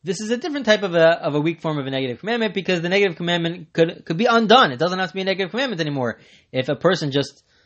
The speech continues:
uh, uh, undoes their whole, uh, nazirus, that they, they're no longer a nazir, so then the negative commandment doesn't apply. So therefore, this wouldn't prove that Esadocha Losa say that a positive commandment overrides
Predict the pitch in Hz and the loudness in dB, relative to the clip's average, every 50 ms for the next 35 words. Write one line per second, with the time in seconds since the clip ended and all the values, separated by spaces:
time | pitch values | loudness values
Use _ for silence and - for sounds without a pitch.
0 | _ _ _ _ - 120 120 123 - - - _ _ _ _ _ _ _ _ _ | _ _ _ _ -4 -2 -2 0 -2 -4 -8 _ _ _ _ _ _ _ _ _
1 | _ _ _ _ _ - - 143 135 - _ - 160 170 170 160 135 147 151 170 | _ _ _ _ _ -20 -18 -18 -18 -18 _ -6 -4 -4 -2 0 4 6 8 8
2 | 175 170 160 147 139 147 165 165 151 127 127 127 127 127 139 165 170 165 165 165 | 8 6 4 0 -4 -10 -14 -14 -12 -10 -8 -6 -6 -4 -2 -2 0 0 -2 -2
3 | 165 175 - _ _ _ _ _ _ _ _ _ _ _ 170 165 143 131 123 123 | -4 -10 -16 _ _ _ _ _ _ _ _ _ _ _ _ -16 -14 -12 -12 -12
4 | 127 - _ _ 143 135 127 123 139 208 285 294 226 131 113 - - 131 117 - | -12 -16 _ _ -10 -10 -8 -6 -2 -2 0 0 0 -2 -2 -4 -6 -8 -8 -4
5 | 127 120 120 117 123 123 131 156 170 156 160 165 156 151 147 143 143 170 220 254 | -2 -2 -2 -2 -4 -4 -4 -2 -2 -2 -2 -2 0 0 0 0 0 0 0 0
6 | 240 160 170 170 170 175 175 175 - _ _ _ _ _ _ _ _ - - 160 | 0 0 2 2 2 2 0 -2 -8 _ _ _ _ _ _ _ _ -4 0 2
7 | 156 156 160 160 160 156 160 160 147 147 156 160 151 156 151 151 151 147 147 147 | 6 8 10 10 10 8 4 0 -4 -2 -2 -2 -2 -2 -4 -6 -6 -6 -6 -6
8 | 143 135 127 143 139 135 131 139 147 - - - - 127 117 107 95 92 _ _ | -6 -4 -2 -2 -2 -2 -2 -6 -10 -12 -14 -8 -4 -2 -2 -2 -2 -6 _ _
9 | _ _ _ _ _ _ _ _ _ _ _ _ _ _ _ _ _ _ _ _ | _ _ _ _ _ _ _ _ _ _ _ _ _ _ _ _ _ _ _ _
10 | _ _ _ _ _ _ _ _ _ _ _ _ _ _ - - 135 143 147 147 | _ _ _ _ _ _ _ _ _ _ _ _ _ _ 0 4 4 4 4 6
11 | 147 180 202 - 180 170 151 156 - 180 208 202 185 160 - - 214 220 175 147 | 6 6 6 6 4 4 4 2 2 2 2 2 0 -2 -2 0 0 0 2 2
12 | 143 156 170 - 156 143 175 151 143 139 160 214 226 220 165 - - 120 113 107 | 2 2 2 0 -2 -2 -2 -2 -2 0 0 0 0 0 -2 -2 -2 -2 -2 -2
13 | 117 113 110 - 147 156 156 135 127 143 139 131 113 143 156 147 135 135 139 139 | -4 -4 -2 2 2 2 2 2 -2 -8 -8 -6 -4 -4 -4 -2 0 0 2 0
14 | 135 120 | 0 -2